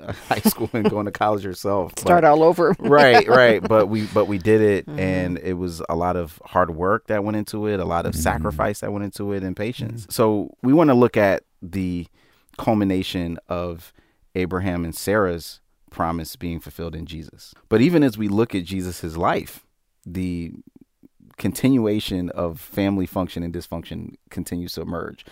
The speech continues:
Speaker 1: So we're gonna look at Jesus' family. There's two different passages where we get a glimpse of this in the Gospels. The first is John chapter seven, verses two through four. Could somebody read that for us?
Speaker 2: But when the Jewish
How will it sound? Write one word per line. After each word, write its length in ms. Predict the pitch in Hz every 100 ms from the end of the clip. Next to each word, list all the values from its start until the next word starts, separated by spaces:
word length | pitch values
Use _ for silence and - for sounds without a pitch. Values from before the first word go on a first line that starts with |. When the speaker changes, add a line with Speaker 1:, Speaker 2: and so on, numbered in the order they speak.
| - -
Speaker 1:
So 100 | 131
we're 60 |
gonna 120 | 185
look 140 | 147 120
at 120 | 101
Jesus' 400 | 104 90 82 73
family. 360 | 85 73 65 - _
There's 220 | 117 113
two 120 | - 190
different 260 | 165 123
passages 540 | 113 107 107 90 87 80
where 160 | 90
we 120 | 87 87
get 320 | 92 92 - -
a 120 | 85
glimpse 320 | 85 92 -
of 100 | 82
this 180 | 82 -
in 100 | 85
the 80 | 80
Gospels. 500 | 85 85 - 85 90
The 80 |
first 300 | - 131 135
is 100 | 107
John 440 | 85 98 101 107 117 - _ -
chapter 400 | 101 92 - 92
seven, 580 | - 92 85 85 82 - _ _
verses 480 | - 92 90 87 -
two 180 | - 98
through 140 | - 85
four. 420 | 90 82 85 - _ -
Could 120 | 98
somebody 320 | 104 101 92
read 200 | 90 85
that 160 | - -
for 200 | - -
us? 200 | - - -
Speaker 2:
But 140 | 175
when 140 | 180 175
the 80 |
Jewish 600 | 160 185 196 190 - -